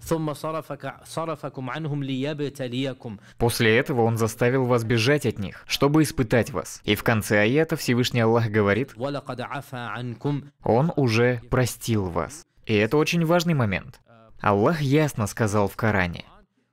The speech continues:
Speaker 2: что всё, что было при Ухуде, Аллах простил вам. Передаётся, что Усман ибн Аффан, Аллах доволен им,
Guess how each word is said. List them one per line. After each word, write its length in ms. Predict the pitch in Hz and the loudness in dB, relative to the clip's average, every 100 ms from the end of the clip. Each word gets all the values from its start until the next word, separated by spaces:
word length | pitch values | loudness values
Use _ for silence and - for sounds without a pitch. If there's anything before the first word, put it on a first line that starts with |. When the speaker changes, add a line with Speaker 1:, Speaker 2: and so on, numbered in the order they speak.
| - | -10
Speaker 2:
что 280 | - 120 | -2 0
всё, 180 | 104 151 | 2 0
что 180 | 170 156 | 0 0
было 220 | 143 131 | 2 2
при 180 | 117 113 | 2 0
Ухуде, 520 | - 147 - 92 - - | 0 -2 -2 -4 -6 -4
Аллах 420 | - 101 131 160 | 2 4 4 2
простил 480 | - 123 - 117 101 | 0 0 -2 -2 0
вам. 300 | 90 85 - - - - | 0 -4 -4 -16 -12 -2
Передаётся, 600 | 113 120 147 180 170 117 | 0 2 2 2 0 -4
что 260 | - 123 | 0 2
Усман 480 | 107 110 - 127 147 | 2 0 -2 -2 -2
ибн 260 | - 123 120 | -2 -2 0
Аффан, 540 | 117 - - 120 160 196 | -2 -4 0 0 0 -2
Аллах 340 | 104 107 110 | 2 2 2
доволен 420 | 113 113 113 98 95 | 2 2 2 0 -4
им, 200 | - | -8